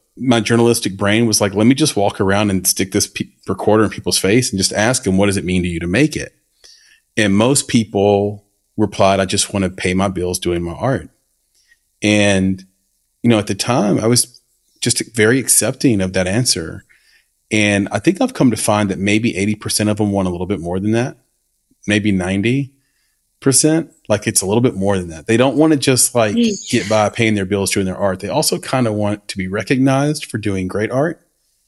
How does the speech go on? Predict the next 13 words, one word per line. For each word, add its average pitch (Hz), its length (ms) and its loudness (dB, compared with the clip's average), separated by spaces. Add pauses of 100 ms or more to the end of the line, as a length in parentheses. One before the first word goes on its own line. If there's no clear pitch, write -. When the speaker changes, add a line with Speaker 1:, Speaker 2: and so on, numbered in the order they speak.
(300)
Speaker 1:
They 104 80 -2
also 104 320 2
wanna 98 220 0
be 90 560 -4 (220)
rich, - 520 -4 (800)
and 98 200 0
maybe 117 180 2
Speaker 2:
Totally. 131 160 2
Speaker 1:
they 101 60 0
also 98 260 -2
wanna 95 180 -6
be 92 140 -8
famous. 110 720 -2